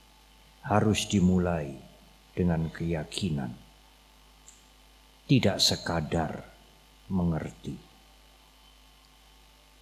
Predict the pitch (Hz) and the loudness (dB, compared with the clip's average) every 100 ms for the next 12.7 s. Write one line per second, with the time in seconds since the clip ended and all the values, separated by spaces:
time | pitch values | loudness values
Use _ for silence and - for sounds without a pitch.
0 | - - - - - - - - - - | -20 -20 -20 -20 -20 -20 -20 -20 -20 -20
1 | - - - _ _ - - - _ _ | -20 -20 -20 _ _ -20 -20 -20 _ _
2 | - 110 113 110 - 123 113 113 123 101 | 2 6 6 4 4 8 8 8 6 2
3 | 113 104 101 98 92 - 98 104 101 - | 2 2 2 0 -4 -4 0 2 0 0
4 | 104 101 - 107 104 104 107 - 110 113 | -2 -2 -2 2 4 2 0 -2 0 4
5 | 113 110 101 95 95 - 90 92 92 87 | 4 4 4 2 0 2 0 0 0 -2
6 | 85 85 76 67 - - - - - _ | -2 -4 -6 -8 -12 -20 -20 -20 -20 _
7 | - - - - - - - - - - | -20 -20 -20 -20 -20 -20 -20 -20 -20 -20
8 | - _ - - - - - - - - | -20 _ -20 -20 -20 -20 -20 -20 -20 -20
9 | - - - 107 110 98 101 104 107 104 | -20 -14 2 4 6 4 4 4 4 4
10 | 101 92 87 - 123 98 82 71 71 82 | 2 0 -2 -4 2 2 2 -4 -10 -14
11 | - - 104 - 120 104 101 98 101 101 | -6 -2 0 0 0 0 0 2 2 4
12 | 107 110 123 127 107 85 | 4 6 6 6 6 6